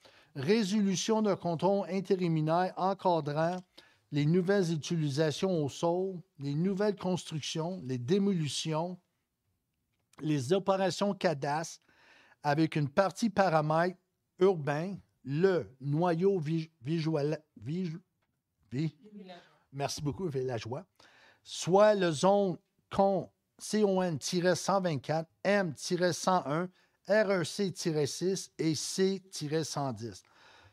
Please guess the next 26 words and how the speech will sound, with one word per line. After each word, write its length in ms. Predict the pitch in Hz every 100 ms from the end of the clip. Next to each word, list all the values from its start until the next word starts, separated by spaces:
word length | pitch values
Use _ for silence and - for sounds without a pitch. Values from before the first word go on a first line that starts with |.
| -
La 100 | 156
municipalité 600 | 196 214 - 214 202 220
de 100 | 202
Sainte-Anicette 800 | - 190 185 185 165 135 143 123
est 180 | 135 143
en 140 | 151
processus 640 | - 190 - 180 202 208 170
de 60 |
révision 580 | 151 185 175 160 175 190
complète 480 | 185 196 175 202 170
de 80 | 151
son 240 | - 151
plan 240 | 165 180
de, 120 | 170 143
et 140 | 147 143
sa 160 | 143
réglementation. 1040 | 139 170 180 170 160 - 135 110 127 135 - _ - - _
Le 120 | 156 147
conseil 460 | 202 202 - 208
municipalité 840 | 196 185 180 - - 170 147 196 185 143
a 180 | 156
mandaté 640 | 147 180 202 185 170 190 180
la 180 | 156
firme 320 | 135 175 170 139
Philippe 400 | - 190 196 156
Meunier 540 | 156 147 139 151